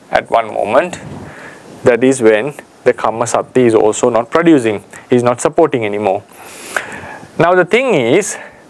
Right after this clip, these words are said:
the cause in the previous two, the previous three examples, the cause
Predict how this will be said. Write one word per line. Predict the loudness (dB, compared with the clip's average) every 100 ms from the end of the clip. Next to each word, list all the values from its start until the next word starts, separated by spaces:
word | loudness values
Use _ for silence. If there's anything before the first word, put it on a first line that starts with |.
| -2
the | 0
cause | 2 4 4 4 -2 -10 -6
in | 2
the | 2
previous | 2 0 2 2 2 0
two, | -2 2 4 4 2 -10 -20 -20 -20 -8
the | -6
previous | 0 2 2 0
three | 2 4
examples, | 2 2 0 2 2 0 -2 -16 _ -20 -20 -20 -4
the | -2
cause | -2 0 4 6 4 -2 -8 -8